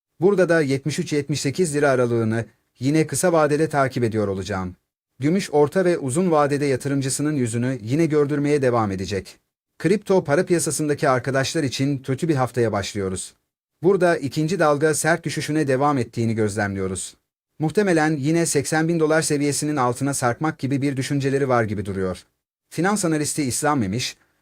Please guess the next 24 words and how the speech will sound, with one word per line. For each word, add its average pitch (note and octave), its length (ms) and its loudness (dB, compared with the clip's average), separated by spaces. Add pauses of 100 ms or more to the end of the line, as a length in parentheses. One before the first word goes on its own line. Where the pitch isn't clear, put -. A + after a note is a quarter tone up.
(140)
altın B2 320 2
fiyatlarındaki D3 760 -2
ani A#2 400 0
ve C#3 120 2
sert D#3+ 300 0
dalgalanmaların C#3 720 0
yatırımcılar C#3 520 -2
üzerindeki C#3+ 460 0
etkilerine B2+ 500 -2
dikkat D3+ 280 -4
çekerek B2+ 480 -4
önemli C#3+ 340 0
uyarılarda B2 500 2
bulundu. F#2+ 380 -4 (420)
Memiş, B2+ 440 0 (260)
altınla D#3 440 2
borçlanarak D#3+ 520 0
yapılan C3+ 280 -2
harcamaların A#2 760 0
ciddi A#2 340 -2
finansal D3+ 520 0
riskler D3 360 0
taşıdığını C3 440 -2
belirterek, G#2+ 540 -2